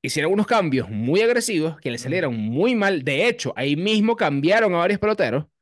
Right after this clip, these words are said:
Speaker 2: Ujú.
Speaker 1: Ahí mismo cambiaron a varios peloteros que habían llegado justamente para, para poder intentar llegar a playoff con Ohtani. Eh, demasiado rápido lo soltaron. Y bueno, pasó lo que pasó. <laughs> No sé por qué me parece. O sea,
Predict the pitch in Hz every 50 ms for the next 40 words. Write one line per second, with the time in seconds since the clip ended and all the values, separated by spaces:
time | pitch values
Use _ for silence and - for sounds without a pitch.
0 | _ _ _ - 117 104 110 110 110 110 _ _ _ _ _ _ _ _ _ _
1 | _ _ _ _ _ - 123 151 165 190 226 233 214 202 190 190 175 170 175 180
2 | 202 202 185 180 202 196 214 226 208 143 120 151 196 196 _ _ _ _ _ _
3 | _ _ _ _ _ _ - 160 135 143 160 190 214 214 208 196 190 196 170 135
4 | 127 147 165 - _ _ _ _ - 151 151 175 175 180 170 165 196 - 214 185
5 | 156 131 - - 131 123 113 - 127 135 165 185 190 185 165 147 156 160 - -
6 | - _ _ 143 143 139 147 156 - 165 170 160 131 - - 139 151 160 175 160
7 | 120 135 175 - _ _ _ _ _ _ _ _ _ _ _ _ _ _ _ _
8 | _ _ _ _ _ _ _ _ - 120 117 113 113 - - - _ _ 101 107
9 | 101 117 127 117 120 - 127 139 165 185 180 - 180 185 202 196 196 208 208 135
10 | 131 165 226 - _ _ _ _ _ _ _ _ _ _ _ _ _ _ _ _
11 | _ - 127 147 196 185 - - - - 117 127 139 170 156 165 160 240 240 202
12 | - _ _ _ _ _ _ _ _ _ 110 113 101 - - - 160 147 - -
13 | - - - 135 147 131 - 113 101 104 - 117 - 165 135